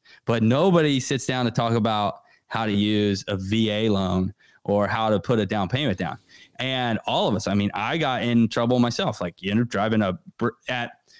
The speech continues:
twenty-seven years old, driving a brand new, like, forty-two thousand dollar Charger, or, you know what I mean? With all the bells and, like, why? What a waste. I could have taken that money and bought an investment property. I could be in a position where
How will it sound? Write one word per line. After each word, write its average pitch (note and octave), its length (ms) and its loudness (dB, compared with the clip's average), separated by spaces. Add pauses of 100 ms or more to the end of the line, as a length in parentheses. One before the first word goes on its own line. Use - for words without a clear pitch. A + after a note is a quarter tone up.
(180)
twenty-seven D3+ 1800 0
years D3+ 240 2
old, D3 260 2
driving B2+ 320 2
a A2 80 2
brand C3 380 0
new, C3 480 2
like, A2 340 0
forty-two C3 480 0
thousand A#2+ 340 -2
dollar A#2+ 320 2
Charger, A#2+ 600 0 (360)
or, A2+ 160 0
you B2 160 0
know C3+ 80 2
what B2+ 60 2
I B2 40 4
mean? C3 200 2
With A2+ 180 2
all B2+ 220 0
the A#2+ 80 4
bells A#2+ 300 0
and, A#2 100 2
like, A2 280 -2
why? A2+ 480 -2 (100)
What C3+ 160 2
a B2 60 2
waste. G#2+ 600 -2 (140)
I C#3 80 -6
could G3 240 0
have C#3 200 -2
taken D#3 280 0
that C3+ 180 0
money B2 420 0
and A2 240 0
bought A2+ 200 -2
an A2+ 80 0
investment A2 460 -4
property. F#2 420 -2
I F#2+ 40 -2
could A#2+ 220 -2
be A2+ 140 2
in G2+ 80 2
a F#2 40 -2
position G2 480 -2
where F#2 340 -2